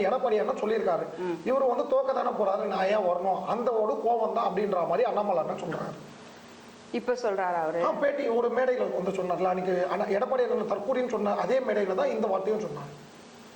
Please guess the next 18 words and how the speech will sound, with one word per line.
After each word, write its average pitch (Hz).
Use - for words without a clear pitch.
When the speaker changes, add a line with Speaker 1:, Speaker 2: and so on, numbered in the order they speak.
Speaker 1:
எங்க 247
தலைவரை 269
வந்து 226
இவர் 214
எப்படி 240
தோக்க 240
போறவருன்னு 190
சொல்லலாம்? 156
Speaker 2:
அப்ப 233
இந்த 226
கட்சியில 269
வளராத 240
பிள்ளைகள் 233
அப்படின்னு 185
தான் 185
சொல்லணும். 143
ஏன் 285
சொல்ல 262